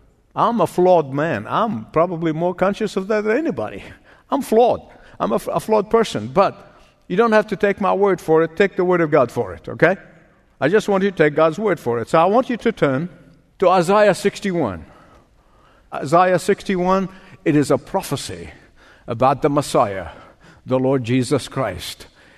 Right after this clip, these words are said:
It is a magnificent prophecy because it took place, it happened, it's pronounced seven hundred years before the Lord Jesus Christ came into Bethlehem of Judea.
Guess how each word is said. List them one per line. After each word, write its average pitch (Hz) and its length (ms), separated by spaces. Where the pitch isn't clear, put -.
It 175 140
is 151 140
a 151 60
magnificent 135 920
prophecy 117 580
because 180 680
it - 220
took 214 240
place, 156 360
it 156 140
happened, 123 540
it's 147 160
pronounced 151 800
seven 220 680
hundred 214 800
years 123 840
before 165 380
the 151 100
Lord 165 240
Jesus 196 460
Christ 139 400
came 170 240
into 160 180
Bethlehem 151 460
of 143 140
Judea. 113 420